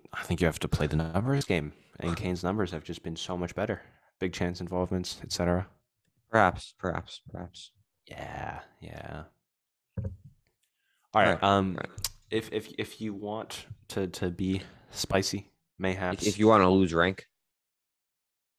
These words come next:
Speaker 1: <laughs> may-, mayhaps go for a, a Leicester player.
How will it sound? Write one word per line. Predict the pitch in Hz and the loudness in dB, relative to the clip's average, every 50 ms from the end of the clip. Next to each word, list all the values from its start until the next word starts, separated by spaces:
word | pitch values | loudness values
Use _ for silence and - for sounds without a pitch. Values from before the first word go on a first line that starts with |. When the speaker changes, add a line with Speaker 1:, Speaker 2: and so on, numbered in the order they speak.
| _ - - | _ 0 2
Speaker 1:
<laughs> | - - - - - - | 2 4 4 0 -2 -2
may-, | 101 98 101 85 | 0 0 0 2
mayhaps | 87 98 104 107 107 107 104 101 - - | 2 2 2 4 4 4 2 2 0 0
go | - 107 104 | 2 4 4
for | 104 - - 101 101 | 4 4 4 4 6
a, | 98 95 92 90 90 - - - - - - _ _ - | 6 6 6 4 2 -2 -12 -20 -20 -20 -20 _ _ -12
a | - - | -8 -2
Leicester | 87 92 - - - 107 104 | 0 2 2 4 4 2 0
player. | 95 98 110 104 107 110 110 117 | 2 4 4 4 4 4 2 0